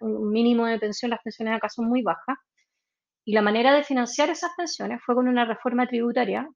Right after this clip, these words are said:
que pasó entre gallos y medianoche, eh, que cortó las exenciones de iva. Nosotros, todos los profesionales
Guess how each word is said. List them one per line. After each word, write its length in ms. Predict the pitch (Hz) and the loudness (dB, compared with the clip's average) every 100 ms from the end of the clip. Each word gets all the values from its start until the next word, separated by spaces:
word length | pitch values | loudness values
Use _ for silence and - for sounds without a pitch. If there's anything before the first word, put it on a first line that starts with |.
| - | -6
que 140 | 202 | -2
pasó 540 | 190 185 - 233 247 247 | -2 -2 -2 2 2 0
entre 260 | 214 208 196 | -2 0 2
gallos 280 | 202 214 | 2 2
y 60 | 226 | 0
medianoche, 560 | 220 233 247 - - 269 _ _ _ _ _ _ _ _ _ _ _ | 0 0 -2 -4 -12 -14 _ _ _ _ _ _ _ _ _ _ _
eh, 500 | 196 185 180 175 175 - | -2 0 0 0 -2 2
que 340 | 202 196 - - | 4 4 -2 0
cortó 380 | 214 208 254 262 | 0 2 6 6
las 240 | 269 - | 4 0
exenciones 920 | 233 - - 208 202 - 269 285 247 214 | -6 -6 -4 -4 -2 -2 0 -2 -4 0
de 80 | |
iva. 380 | 226 208 165 180 - _ 208 | 0 2 0 -4 -10 _ -12
Nosotros, 440 | 202 226 240 240 | -8 -2 -2 2
todos 160 | 254 269 | 4 4
los 100 | 285 | 2
profesionales 680 | 302 311 302 302 269 269 | -2 -4 -2 0 2 2